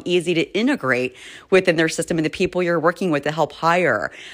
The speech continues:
Um, if you're introducing software, I know a lot of you software salespeople out there, um, you know, it has to be easy. And we send all these benefits over of, it can do this. It's, like, ten times this rate and then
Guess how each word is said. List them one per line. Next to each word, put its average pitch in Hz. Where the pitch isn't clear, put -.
Um, 147
if 143
you're 143
introducing 147
software, 196
I 147
know 143
a 101
lot 147
of 139
you 139
software 185
salespeople 143
out 135
there, 131
um, 147
you 180
know, 135
it 170
has 208
to -
be 135
easy. 165
And 147
we 170
send 208
all 180
these 165
benefits 156
over 127
of, 139
it 135
can 160
do 196
this. 196
It's, 156
like, 131
ten 190
times 202
this 254
rate 151
and 147
then 135